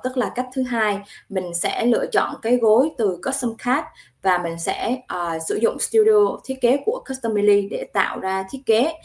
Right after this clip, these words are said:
Đồng thời mình sẽ, à, upload cả những cái clip art mà mình đã, à, có từ cái mình đã tạo ở bên ngoài Customily. Mà mọi người lưu ý là bên Customily sẽ không tạo clip art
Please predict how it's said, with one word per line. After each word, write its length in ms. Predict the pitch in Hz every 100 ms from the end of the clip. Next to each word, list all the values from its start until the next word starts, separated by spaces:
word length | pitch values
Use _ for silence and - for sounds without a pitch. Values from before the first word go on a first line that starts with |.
| - - -
Đồng 200 | 196 190
thời 240 | 190 185
mình 180 | 180 175
sẽ, 400 | - - - 247 262
à, 240 | 185 180 -
upload 340 | 311 254 285 - -
cả 200 | 214 -
những 180 | - 208
cái 100 | 302 -
clip 140 | 349 359
art 420 | 202 175 - -
mà 160 | 196 170
mình 260 | 170 165
đã, 340 | 165 - 214 262 - - -
à, 180 | 175 165 165
có 360 | 214 233 311 320
từ 300 | 208 180 170 165
cái 340 | 190 185 226
mình 140 | 254 180
đã 120 | 175 -
tạo 260 | - -
ở 240 | - 110 196
bên 180 | 220 208
ngoài 240 | 190 170 160
Customily. 600 | 269 233 214 208 208 196 - - -
Mà 140 | 185
mọi 120 | 180 185
người 140 | 180 180
lưu 120 | 220
ý 240 | - 247 311
là 220 | 196 170
bên 260 | - 208 214
Customily 640 | 294 - 226 208 208 214 202 -
sẽ 220 | - 220
không 460 | - 254 226 226 233 -
tạo 220 | - - -
clip 140 | 269 285
art 220 | 196 175